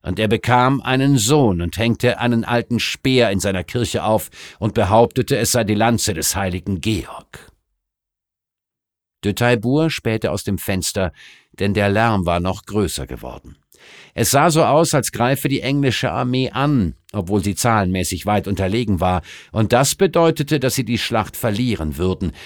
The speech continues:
und er zusehen musste, dass er aus dem Kloster und aus der Stadt verschwand, bevor Sir William Douglas hier auftauchte und Rache übte.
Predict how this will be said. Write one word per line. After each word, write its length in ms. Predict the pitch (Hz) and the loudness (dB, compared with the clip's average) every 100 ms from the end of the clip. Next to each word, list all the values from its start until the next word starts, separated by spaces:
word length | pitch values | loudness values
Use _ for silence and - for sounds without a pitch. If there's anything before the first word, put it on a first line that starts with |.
| - | -14
und 200 | - 104 | -6 -4
er 180 | 101 101 | -2 -4
zusehen 580 | - 160 147 78 87 90 | -2 0 0 0 0 0
musste, 480 | 90 101 - 98 85 | 0 0 -2 -2 -2
dass 220 | 90 - | -2 -2
er 80 | 95 | -2
aus 120 | 95 | -4
dem 200 | 92 76 | -4 -6
Kloster 480 | - 107 113 - 104 | -2 -2 0 -2 -2
und 120 | 92 | -2
aus 100 | 80 | -4
der 120 | 87 | -4
Stadt 260 | 80 95 - | -4 -4 -4
verschwand, 520 | 98 - 113 104 92 - - - - | -4 -4 -2 -2 -2 -8 -20 -16 -8
bevor 360 | 95 - 107 | -6 0 0
Sir 360 | 90 - 104 90 | 2 2 2 4
William 380 | 120 110 104 92 | 4 4 2 2
Douglas 440 | 135 120 107 95 | 2 2 0 -2
hier 280 | - 107 87 | 0 -2 0
auftauchte 580 | 107 104 - 117 - - | 0 -2 -2 -2 -2 -4
und 180 | 113 101 | -4 -2
Rache 280 | 110 - | -2 -2
übte. 440 | 76 71 - 67 | -10 -12 -14 -16